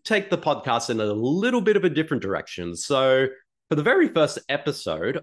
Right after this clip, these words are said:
of the podcast on February fourth, I'm gonna be going into another area of George A. Romero's Living Dead series. And I'm gonna be looking at everything Dawn of the Dead. So for the very first episode back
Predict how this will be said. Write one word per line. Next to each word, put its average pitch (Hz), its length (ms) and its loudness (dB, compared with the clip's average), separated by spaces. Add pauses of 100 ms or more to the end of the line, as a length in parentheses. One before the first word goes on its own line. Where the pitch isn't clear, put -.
of 87 200 -6
the 82 80 -8
podcast 82 760 -10 (160)
on 90 220 -6
February 87 720 -6 (160)
fourth, 156 320 4 (460)
I'm 190 120 0
gonna 240 140 2
be 214 80 2
going 185 280 6
into 160 220 2
another 156 340 2
area 90 380 -2
of 87 220 -6
George 92 340 -6
A. 90 240 -4 (220)
Romero's 90 640 -6
Living 87 420 -10
Dead 85 260 -8
series. 85 520 -8 (440)
And 131 120 0
I'm 208 100 4
gonna 269 140 2
be 240 120 0
looking 196 380 0
at 147 260 0
everything 185 800 0 (200)
Dawn 123 520 0 (120)
of 90 200 -10
the 98 120 -6
Dead. 82 480 -6
So 117 420 0
for 120 120 -6
the 107 80 -2
very 160 240 2
first 147 300 0
episode 104 560 -2
back 95 320 -4